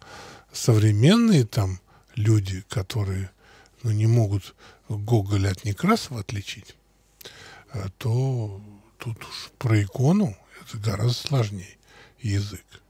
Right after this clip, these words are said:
Поэтому даже в церкви щас вот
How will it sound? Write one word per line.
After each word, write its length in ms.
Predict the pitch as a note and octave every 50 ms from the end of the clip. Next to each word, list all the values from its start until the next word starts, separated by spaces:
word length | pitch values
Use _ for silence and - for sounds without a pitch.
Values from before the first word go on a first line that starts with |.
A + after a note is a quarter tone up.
| _ _ _ _ _ _ _ _ _ _
Поэтому 420 | - - F#2+ G2 - - - F#2+ F#2+ _ _ _ _ _ _ _ _ _ _ _ _ _ _ _ _ _ _ _ _ _ _ _ _ _ _ _ _ _ _ _ _ _ _ _ _ _ _ _ _ _ _ _ _ _ _ _ _
даже 300 | C#3 A2+ A#2+ A2+ G#2+ G#2+
в 60 | -
церкви 360 | - - - C#3 D#3 - - F3
щас 320 | - - C#3 G#2+ - -
вот 220 | A2+ G2+ - -